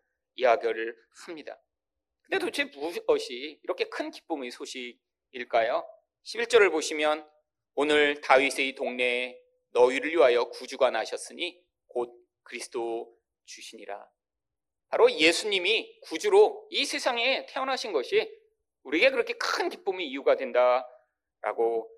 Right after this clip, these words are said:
하는 것입니다. 여러분, 이 기쁨의 이유를 보여주기 위해 바로 천사들이 와서 사람들에게 이런 기적과 같은 그런 놀라운 메시지를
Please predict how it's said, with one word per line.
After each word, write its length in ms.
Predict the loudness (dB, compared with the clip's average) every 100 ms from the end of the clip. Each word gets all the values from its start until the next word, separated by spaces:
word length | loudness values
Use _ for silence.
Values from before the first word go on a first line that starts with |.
| _ _
하는 260 | -16 -14
것입니다. 420 | -14 -16 -20 _ _ _ _ _ _ _ _ _ _
여러분, 480 | 4 4 2 -2 -10 -16 _
이 140 | -8 -6
기쁨의 540 | -6 -8 -4 -2 -2
이유를 580 | -2 0 2 2 0 -4 _ _ _ _ -8
보여주기 600 | -2 -2 -4 -12 -12 -4
위해 260 | -4 -4 -10 _ _ _ _
바로 340 | 6 8 8
천사들이 500 | 4 0 6 6 6
와서 520 | 6 6 6 2 2 -2 -20 _ _ _ _ _
사람들에게 920 | 0 4 4 6 6 6 2 -2 -10 -2
이런 220 | -2 -2
기적과 380 | 2 4 6 6
같은 520 | 6 2 -2 -4 -10 _ _
그런 200 | -2 0
놀라운 420 | -2 0 0 0
메시지를 760 | -4 -4 -6 -6 -6 -4 -6